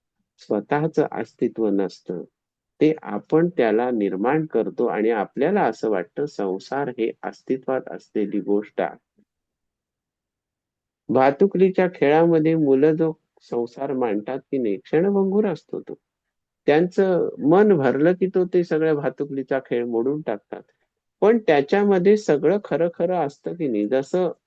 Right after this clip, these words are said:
आपल्या घरात आई बाबा वागतायत, मोठी माणसं वागतायत, त्याच पद्धतीने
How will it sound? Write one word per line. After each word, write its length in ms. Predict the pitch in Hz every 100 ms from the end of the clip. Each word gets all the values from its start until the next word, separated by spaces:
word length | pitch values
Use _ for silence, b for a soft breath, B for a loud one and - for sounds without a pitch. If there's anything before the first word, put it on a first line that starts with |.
| _ _ -
आपल्या 380 | 120 - 165 165
घरात 240 | 160 160 -
आई 260 | - 139
बाबा 300 | 147 139 143
वागतायत, 560 | 139 127 - - 117 85 _ _ _ _ _ _ _ -
मोठी 260 | 120 139
माणसं 400 | 147 135 127 -
वागतायत, 460 | 131 113 - 107 98 -
त्याच 240 | 156 185
पद्धतीने 800 | - 143 104 147 - 107 95 104